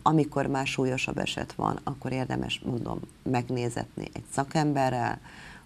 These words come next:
hogy esetlegesen van-e bármi, mert akár még egy elhunyt lélek is okozhatja, hiszen az is egy energiaelvonás,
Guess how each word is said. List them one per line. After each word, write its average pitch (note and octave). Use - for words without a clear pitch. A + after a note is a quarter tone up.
hogy A#2+
esetlegesen -
van-e B2+
bármi, -
mert A2+
akár A#2+
még A#2+
egy A2
elhunyt A#2
lélek G#2+
is -
okozhatja, A#2
hiszen C3
az B2
is -
egy -
energiaelvonás, F#2+